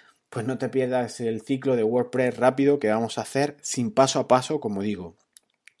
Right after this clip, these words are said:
Útil al ciento uno por ciento. Un buen portal en WordPress, útil, práctico, interactivo, puede ser productividad para tu empresa en estado puro y sobre todo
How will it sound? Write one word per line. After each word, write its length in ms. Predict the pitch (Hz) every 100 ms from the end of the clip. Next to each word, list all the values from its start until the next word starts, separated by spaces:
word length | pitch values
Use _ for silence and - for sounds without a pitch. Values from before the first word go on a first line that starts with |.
| -
Útil 520 | 185 180 180 180 180 -
al 200 | 123 120
ciento 420 | - 156 160 151
uno 400 | 151 165 160 - -
por 160 | 107
ciento. 400 | - 95 - - - _ _ - - - - - - _ _ _ _
Un 140 | 170 170
buen 140 | 180
portal 360 | 165 156 160 151
en 120 | 147
WordPress, 640 | 170 165 147 151 151 - _ _
útil, 540 | - 170 147 151 143 - _ -
práctico, 600 | 156 160 - 143 135 143 -
interactivo, 920 | 123 120 110 107 - 151 139 143 - _ _ _ _
puede 240 | 147 147 143
ser 260 | 147 139
productividad 600 | - 123 113 120 120 131
para 240 | 139 120 110
tu 120 | 104
empresa 560 | 104 135 143 - 160 -
en 120 | 110
estado 380 | 107 - 120 123
puro 320 | 104 95 82
y 100 | -
sobre 280 | - 107 104
todo 420 | 104 135 147 -